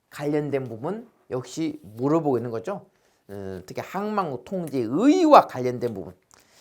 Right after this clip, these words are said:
나중에 기국 통제를 물어볼 겁니다. 항만국 통제를 물어봤기 때문에,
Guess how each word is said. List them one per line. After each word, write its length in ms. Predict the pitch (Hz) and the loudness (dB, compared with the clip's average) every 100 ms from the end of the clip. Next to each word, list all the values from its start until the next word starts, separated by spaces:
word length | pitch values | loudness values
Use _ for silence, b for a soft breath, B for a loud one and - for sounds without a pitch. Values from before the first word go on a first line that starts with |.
| b - | b 2
나중에 400 | 208 294 311 185 | 10 10 10 2
기국 500 | - - 247 359 370 | -2 2 6 6 6
통제를 380 | 339 311 262 | -4 0 0
물어볼 420 | 170 135 165 135 123 | 2 4 4 2 0
겁니다. 460 | 120 110 92 82 _ B B - | -4 -4 -8 -12 _ B B -8
항만국 560 | 294 339 349 339 262 | 0 0 4 2 2
통제를 360 | - 311 262 220 | -4 -6 -2 0
물어봤기 420 | 170 185 165 - | 2 4 2 2
때문에, 580 | 147 131 131 147 101 | 0 0 -2 -4 -6